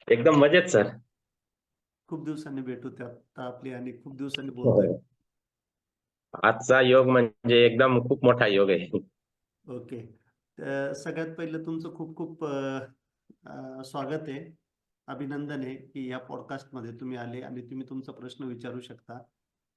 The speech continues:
Speaker 2: आता जो मृगबहाराचा, अ, सेशन तुम्ही अटेंड केला,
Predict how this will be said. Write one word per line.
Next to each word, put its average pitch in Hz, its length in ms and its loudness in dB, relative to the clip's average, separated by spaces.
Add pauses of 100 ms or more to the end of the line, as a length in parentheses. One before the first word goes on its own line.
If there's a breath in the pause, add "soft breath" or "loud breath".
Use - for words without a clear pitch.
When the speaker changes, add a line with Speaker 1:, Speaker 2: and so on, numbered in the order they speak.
(240)
Speaker 2:
आता 139 220 -8
जो 170 300 -8
मृगबहाराचा, 143 1200 -10
अ, 127 180 -12
सेशन 139 360 -12
तुम्ही 147 240 -12
अटेंड 127 380 -12
केला, 110 340 -12